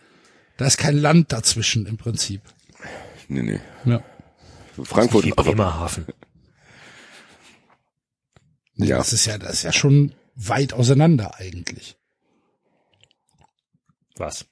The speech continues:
Speaker 1: Bremen und Bremerhaven.
Speaker 3: Ja, sag ich doch, ist nicht die Bremerhaven.
Speaker 1: Ach so, es ist nicht. Okay, ja, verstehe.
Speaker 2: Jo,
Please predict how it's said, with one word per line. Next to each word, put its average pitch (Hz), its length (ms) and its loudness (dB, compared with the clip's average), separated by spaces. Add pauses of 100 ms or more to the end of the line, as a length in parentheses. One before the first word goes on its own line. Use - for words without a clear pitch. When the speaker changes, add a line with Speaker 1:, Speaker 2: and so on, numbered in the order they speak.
(1300)
Speaker 1:
Bremen 104 520 -2
und 120 140 2
Bremerhaven. 131 760 2 (360)
Speaker 3:
Ja, 107 180 -8
sag 135 160 0
ich 131 80 -4
doch, - 100 -12
ist - 240 -8
nicht 120 240 0
die 104 80 2
Bremerhaven. 90 400 -2
Speaker 1:
Ach 135 40 4
so, - 160 4
es 117 120 4
ist 120 180 2
nicht. - 520 0 (160)
Okay, 101 360 -12
ja, 104 120 -10 (120)
verstehe. - 340 -16 (2250)
Speaker 2:
Jo, 107 380 4